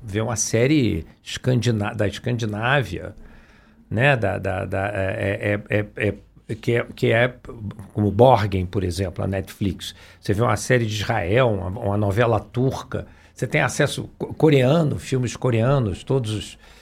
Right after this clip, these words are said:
né? Teve um filme aí coreano que era de, baseado num jogo,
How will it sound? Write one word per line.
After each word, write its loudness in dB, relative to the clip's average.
né? 2
Teve 4
um 4
filme 4
aí 6
coreano 4
que 0
era 0
de, -2
baseado 0
num 4
jogo, 6